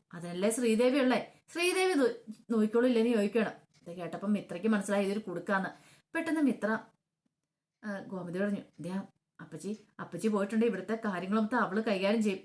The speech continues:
പിന്നെ അവളായിരിക്കും ഇവിടുത്തെ കാർന്നൂത്തി, അറിയാലോ." പെട്ടെന്ന് ഗോമതി ആടി കയറി പറഞ്ഞു, "അയ്യോ, എനിക്ക് പറ്റില്ല ബാലേട്ടാന്ന്" പറയാ. "അതെന്താ?" "ഏ, കൊച്ചി പോയാൽ ഭയങ്കര ചൂടായിരിക്കും." "ഓ, അപ്പൊ ഈ തിരുവനന്തപുരത്ത് ചൂടില്ലെന്നാണോ നീ ഓർക്കണേന്ന്?" ചോദിക്കും. "അതല്ല, കൊച്ചി ചെന്നിട്ടുണ്ടെങ്കിലേ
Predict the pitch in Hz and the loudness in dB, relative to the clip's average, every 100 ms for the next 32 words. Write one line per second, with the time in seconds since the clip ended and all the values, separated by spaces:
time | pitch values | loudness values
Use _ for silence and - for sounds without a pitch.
0 | - 160 185 202 185 185 220 214 226 208 | -10 -8 -6 -6 -4 0 0 0 0 -2
1 | 208 226 196 180 202 202 208 180 190 214 | -2 -2 -2 -2 -2 0 0 0 0 -2
2 | 214 - - _ 339 359 359 320 - - | -4 -12 -20 _ -4 -2 0 0 -2 -2
3 | 214 196 202 226 220 226 208 220 214 - | 0 2 2 4 2 2 0 0 -2 -4
4 | 175 196 220 - _ 247 - 392 226 262 | -4 0 0 -2 _ -6 -2 0 0 2
5 | 254 208 208 208 214 214 202 - - - | 2 4 4 4 4 4 2 -2 -12 -14
6 | 175 185 214 214 - _ _ _ _ _ | -12 -4 -4 -4 -12 _ _ _ _ _
7 | _ - 202 208 - 185 233 226 233 233 | _ -8 -6 -6 -8 -6 -4 0 0 0
8 | 190 202 240 190 190 233 196 - - - | 0 0 0 0 2 2 0 -6 -8 0
9 | 320 - - _ _ - 254 247 220 208 | 2 2 -2 _ _ -4 0 2 2 2
10 | 208 254 285 320 285 302 311 311 285 269 | 4 4 2 0 0 0 2 2 4 6
11 | 247 233 233 240 262 226 202 - - 170 | 6 4 2 2 4 2 0 -10 -14 -8
12 | 202 208 196 - - - 330 330 302 - | -2 0 -2 -6 -18 -6 -4 -2 -6 -6
13 | - 226 240 240 233 220 | -4 -2 0 -2 0 2